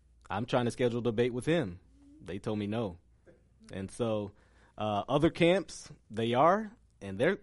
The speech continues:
they're coming up with some weird doctrines. And so I say that to, to,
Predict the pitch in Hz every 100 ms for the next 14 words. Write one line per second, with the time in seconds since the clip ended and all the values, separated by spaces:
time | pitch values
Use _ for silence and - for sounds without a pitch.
0 | - 101 180 185 156 131 117 - 110 107
1 | 127 156 156 175 180 - 92 90 - -
2 | _ _ _ _ _ _ _ - 104 -
3 | 127 110 101 - _ - - 135 - 196
4 | 196 180 - - 151 131 - - 123 110